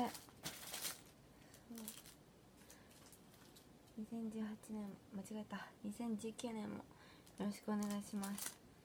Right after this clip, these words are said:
キーホルダー。クエスチョンのキーホルダー。と、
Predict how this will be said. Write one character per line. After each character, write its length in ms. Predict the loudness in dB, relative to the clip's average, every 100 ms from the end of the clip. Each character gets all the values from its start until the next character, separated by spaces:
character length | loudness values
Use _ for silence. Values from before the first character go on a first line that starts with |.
| -14 -12 0
キ 260 | 10 12 12
ー 40 |
ホ 200 | 12 12
ル 80 | 12
ダ 320 | 12 12 12
ー。 40 | 12 4 -8 -8 -2 -2 -2 -8 -10 -10 -14 -4 -2 4 4 4 -4 -12 -4
ク 160 | 8 12
エ 60 | 12 12 12 10
ス 60 | 12
チ 40 |
ョ 40 | 12 12 12 8
ン 100 | 4 -6 -16 -16 -6 8
の 140 | 8 8 2
キ 100 | -2
ー 100 | 2
ホ 120 | 4 2
ル 80 | 4
ダ 100 | 6
ー。 100 | 4 2 2 6 6 2 -4 0 2 0 -6 -10 -8 4 12
と、 40 | 12